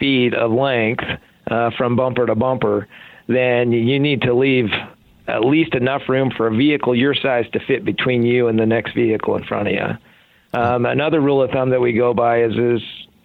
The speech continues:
uh, based on speed. You know, for every ten miles an hour you go, and you need to leave at least one car length.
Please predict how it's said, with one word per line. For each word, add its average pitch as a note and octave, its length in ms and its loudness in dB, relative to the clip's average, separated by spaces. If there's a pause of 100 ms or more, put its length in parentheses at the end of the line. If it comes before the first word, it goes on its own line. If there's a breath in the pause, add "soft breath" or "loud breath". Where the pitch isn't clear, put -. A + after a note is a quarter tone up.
(120)
uh, A#2+ 220 -4
based B2+ 320 -2
on A2+ 240 0 (100)
speed. A#2+ 600 0 (180 loud breath)
You A#2 80 -4
know, A#2+ 300 0
for A#2+ 100 2
every B2 540 0 (180)
ten C3+ 180 0
miles C3 240 0
an A#2+ 60 0
hour B2+ 240 0
you A#2 140 2
go, A#2+ 160 0
and A#2 80 0
you A#2+ 80 2
need B2 160 0
to A#2+ 100 2
leave A#2+ 380 2
at - 160 -2
least A#2+ 420 0
one B2 280 0
car B2 300 0
length. G#2+ 380 -2